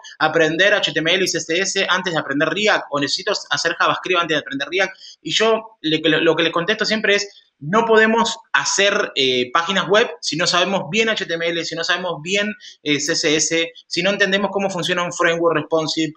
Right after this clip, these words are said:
Eh, es importantísimo saber todo eso muy bien antes de empezar, incluso con JavaScript. Y después meterse con JavaScript a fondo,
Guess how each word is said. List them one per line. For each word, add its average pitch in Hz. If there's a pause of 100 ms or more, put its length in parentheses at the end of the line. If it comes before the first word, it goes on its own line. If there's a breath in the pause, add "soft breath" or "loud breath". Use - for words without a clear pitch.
Eh, 135
es -
importantísimo 160
saber 180
todo 214
eso 214
muy 247
bien 254
antes 220
de 190
empezar, 185 (320)
incluso 175
con 165
JavaScript. 160 (320 loud breath)
Y 165
después 202
meterse 247
con 214
JavaScript 214
a 170
fondo, 220